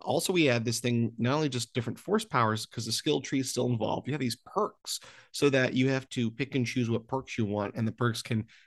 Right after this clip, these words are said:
make you stronger or make some of your attacks, uh, better or, uh, make the enemies weaker, things like that. And I thought that was very clever of the, those kind of things they do.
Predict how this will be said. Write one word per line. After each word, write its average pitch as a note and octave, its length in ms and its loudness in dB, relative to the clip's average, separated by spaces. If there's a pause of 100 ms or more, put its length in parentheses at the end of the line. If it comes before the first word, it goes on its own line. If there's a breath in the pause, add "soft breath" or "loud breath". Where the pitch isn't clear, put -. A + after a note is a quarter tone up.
make A#2 300 2
you A2 80 -8
stronger C#3 920 2
or G#2+ 440 -2 (260 soft breath)
make A#2 240 2
some A#2 160 2
of G#2 120 0
your G2+ 140 -2
attacks, - 800 -4
uh, A2 200 0
better C3 560 0 (120)
or, G2+ 440 -4 (480)
uh, - 220 -6
make A2+ 180 2
the A#2 100 0
enemies A2+ 260 4
weaker, A#2+ 340 0
things B2+ 260 -4
like A2+ 180 -6
that. A2 260 -2 (480)
And A#2 440 0 (120)
I - 80 -4
thought E3 220 -8
that C#3 120 0
was A2+ 240 -2 (240)
very C#3+ 460 2
clever B2 760 0 (140)
of G#2 240 -6
the, A2 380 -2
those A#2 200 2
kind A2 200 -6
of G#2 60 -10
things G#2+ 140 -4
they G2+ 60 -6
do. G2+ 260 -6